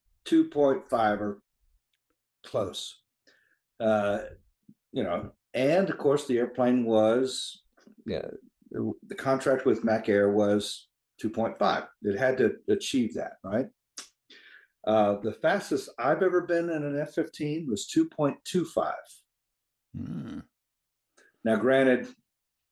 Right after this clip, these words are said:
Speaker 1: that was, uh, that was off alert with a single bag and four-by-four missiles, eight missiles.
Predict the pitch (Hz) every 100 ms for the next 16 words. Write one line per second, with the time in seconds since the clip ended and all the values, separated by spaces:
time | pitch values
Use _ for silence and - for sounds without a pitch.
0 | _ _ - 104 120 160 135 123 110 -
1 | 117 98 95 95 123 160 117 - 123 135
2 | 123 110 131 190 - - _ _ _ _
3 | _ - 107 101 - 160 170 147 127 139
4 | 143 127 101 98 - 131 131 123 117 -
5 | 107 92 92 - _ 113 101 - - -
6 | - - 107 101 98 - - -